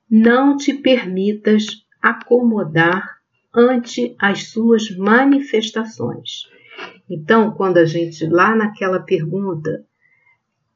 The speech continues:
que, é, Kardec questiona os espíritos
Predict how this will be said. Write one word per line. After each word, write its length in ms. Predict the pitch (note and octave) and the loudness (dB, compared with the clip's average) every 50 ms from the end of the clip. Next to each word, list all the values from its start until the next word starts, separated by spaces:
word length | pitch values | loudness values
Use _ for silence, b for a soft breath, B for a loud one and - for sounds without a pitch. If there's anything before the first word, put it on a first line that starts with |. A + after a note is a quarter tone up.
| _ - | _ -4
que, 500 | G#3+ G#3 G#3+ G#3+ A3+ A3+ G#3 A2+ A2+ A2 _ _ _ _ _ _ _ _ _ _ _ _ _ _ _ _ _ _ - | 0 2 4 4 6 4 2 2 -2 -8 _ _ _ _ _ _ _ _ _ _ _ _ _ _ _ _ _ _ 0
é, 1040 | F#3+ F#3+ F3+ F3 E3+ E3 D#3+ D#3 D3+ D3+ D3 D3 D3 C#3+ D#3+ D#3 - - - - _ _ _ _ | 2 4 6 6 6 6 6 6 4 4 4 2 0 -2 -4 -4 -6 -10 -14 -16 _ _ _ _
Kardec 960 | - - F#3 - F3+ D#3+ F3+ F#3 F3+ E3+ - - - F#3 F#3 F3+ F3+ - - - _ _ _ _ _ _ _ - | -2 -2 0 0 0 2 4 4 4 2 0 -2 0 2 4 2 2 0 -4 -14 _ _ _ _ _ _ _ 0
questiona 560 | - A3 G#3+ G#3+ - - G3 G3 F#3+ F3+ F3+ | 2 2 2 2 -2 -2 0 0 2 2 2
os 160 | F3+ E3 D#3 | 0 0 0
espíritos 840 | F#3 - - - - F#3+ F#3+ F#3+ D#3+ - - - - - - - | -4 -6 -6 -8 -4 -2 -2 0 0 -2 -4 -6 -8 -10 -10 -10